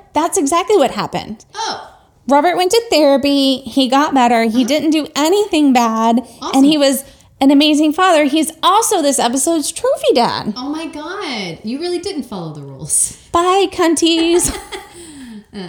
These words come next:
Speaker 2: none of that happened, right?
Speaker 1: Nope.
Speaker 2: Yeah, unfortunately.
Speaker 1: So Robert wanted his son to be his mini-me, who would hunt and fish with him. But those things weren't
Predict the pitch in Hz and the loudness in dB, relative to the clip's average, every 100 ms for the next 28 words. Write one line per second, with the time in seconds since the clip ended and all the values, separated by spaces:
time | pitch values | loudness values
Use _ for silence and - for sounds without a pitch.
0 | 170 185 165 156 156 147 143 156 175 _ | -10 -8 -8 -8 -12 -14 -18 -18 -20 _
1 | _ _ _ _ 311 453 233 226 139 - | _ _ _ _ -6 -6 -8 -14 -14 -16
2 | - _ _ 165 143 131 - 127 190 - | -20 _ _ -20 -20 -20 -20 -18 -18 -20
3 | _ _ _ - 302 262 262 294 359 277 | _ _ _ -2 0 0 0 0 0 -2
4 | 269 277 285 - 247 247 254 240 254 262 | 0 2 2 0 0 0 2 2 0 2
5 | 240 247 233 180 165 175 247 - _ _ | 2 2 2 0 -2 -4 -6 -10 _ _
6 | 269 285 294 262 262 254 262 294 277 - | -2 0 0 0 0 0 0 0 0 0
7 | 240 233 240 240 240 214 208 220 - _ | 0 0 -2 -2 0 -2 -2 -4 -8 _
8 | _ _ - 247 214 208 339 494 349 330 | _ _ -4 -4 0 0 2 0 -2 0
9 | 311 285 285 277 | 0 0 0 -2